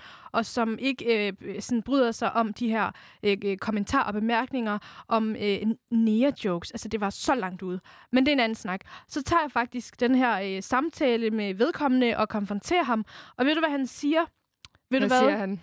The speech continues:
Speaker 1: "Jeg kan ikke være racist, fordi min fætter er sort, og jeg passer
Speaker 2: Oh.
Speaker 1: rigtig godt på ham."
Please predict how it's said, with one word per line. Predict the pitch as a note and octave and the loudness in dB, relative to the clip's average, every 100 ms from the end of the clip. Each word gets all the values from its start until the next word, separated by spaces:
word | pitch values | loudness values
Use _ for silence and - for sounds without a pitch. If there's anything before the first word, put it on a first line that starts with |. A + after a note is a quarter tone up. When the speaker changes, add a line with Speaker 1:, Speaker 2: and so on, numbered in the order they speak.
| - | -6
Speaker 1:
"Jeg | C4+ B3+ | -2 0
kan | C#4+ | 0
ikke | B3+ | 0
være | C4 A3+ | 0 0
racist, | A3 - C4+ B3+ - | -4 -4 -4 -4 -6
fordi | - A3+ A#3+ | -6 -4 -2
min | A3 A#3 | 2 0
fætter | - A#3 A#3 | 2 2 2
er | - | 0
sort, | - A3 G#3 G#3+ | -6 -2 -2 0
og | A3 | 0
jeg | G#3 | 2
passer | G3+ F#3+ | 2 2
Speaker 2:
Oh. | A#3 | 2
Speaker 1:
rigtig | A3+ - | 0 2
godt | A3 - | 0 0
på | A3 | -4
ham." | F#3+ G3+ | -4 -6